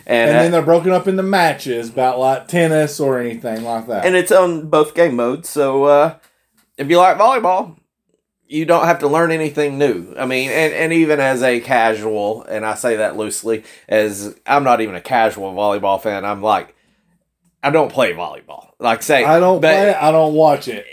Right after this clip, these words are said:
Speaker 2: so.
Speaker 1: hard to, hard to master, hard to be really good, like, at that level of the people who do this. But the rules are easy to learn, and then once you learn them, if you've played it in any freaking P E class or at any beach,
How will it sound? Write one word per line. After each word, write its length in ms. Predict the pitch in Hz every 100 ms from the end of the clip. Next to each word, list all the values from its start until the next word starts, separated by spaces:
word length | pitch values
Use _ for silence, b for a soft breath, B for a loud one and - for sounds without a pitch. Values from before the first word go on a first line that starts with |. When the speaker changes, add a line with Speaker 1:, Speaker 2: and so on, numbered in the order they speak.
| 104
Speaker 2:
so. 80 | -
Speaker 1:
hard 320 | 160 185 190
to, 100 | 165
hard 520 | 107 117 139 160 160
to 80 | 170
master, 600 | 156 160 147 151 - 156
hard 240 | 120 127
to 60 | 143
be 160 | 151 139
really 380 | 120 127 139 143
good, 320 | 151 143 120
like, 200 | 120 107
at 120 | 107
that 280 | 107 113 -
level 600 | 131 160 156 117 117 120
of 140 | 120 104
the 80 |
people 320 | 110 113 113 113
who 100 | 110
do 220 | 160 165
this. 240 | 110 - - B B
But 140 | 160 147
the 80 | 202
rules 320 | 240 233 160
are 100 | 165
easy 320 | 190 135 107
to 100 | 98
learn, 440 | 139 262 180 160
and 200 | - 160
then 140 | 175 180
once 220 | 208 -
you 120 | 185
learn 300 | 180 202 196
them, 140 | 139 147
if 120 | 151
you've 200 | 151 143
played 280 | 165 165 156
it 160 | -
in 80 | 135
any 280 | 143 143 135
freaking 420 | 135 127 110 107
P 280 | 120 104 101
E 20 |
class 460 | 95 104 101 139 110
or 100 | 101
at 100 | 92
any 220 | 98 95
beach, 560 | 87 160 143 - -